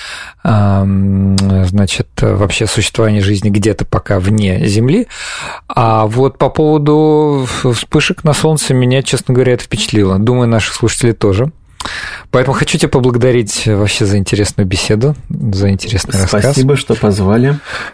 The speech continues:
Speaker 1: Да. И, э, значит, э, для наших слушателей у нас в гостях был Вячеслав Авдеев, сотрудник, э, Астрокосмического центра «ФИАН», популяризатор космонавтики и автор YouTube-канала «Улица Шкловского».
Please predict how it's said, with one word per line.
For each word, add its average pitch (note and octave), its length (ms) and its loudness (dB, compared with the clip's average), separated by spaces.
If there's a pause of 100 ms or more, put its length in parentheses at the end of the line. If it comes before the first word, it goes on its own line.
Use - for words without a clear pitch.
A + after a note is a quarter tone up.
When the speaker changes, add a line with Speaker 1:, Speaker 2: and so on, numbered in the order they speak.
(120)
Speaker 1:
Да. G2+ 480 0 (200)
И, A2+ 500 2
э, A2 560 0 (420)
значит, F3 1000 -2
э, G#2 260 0 (100)
для G#2+ 360 -4
наших A2 220 -2
слушателей D3+ 380 0
у A#2 40 2
нас G#2+ 160 0
в - 20 -4
гостях G2 440 -2
был G2+ 160 -4
Вячеслав G2+ 420 -2
Авдеев, G#2 500 0
сотрудник, G#2+ 680 -2
э, G2 220 2
Астрокосмического - 880 -2
центра G2 360 -2
«ФИАН», A#2+ 460 0 (340)
популяризатор A2+ 680 2
космонавтики A#2 760 -2
и - 240 0
автор A#2+ 380 0
YouTube-канала A2 880 0 (100)
«Улица A#2+ 340 0
Шкловского». - 760 -2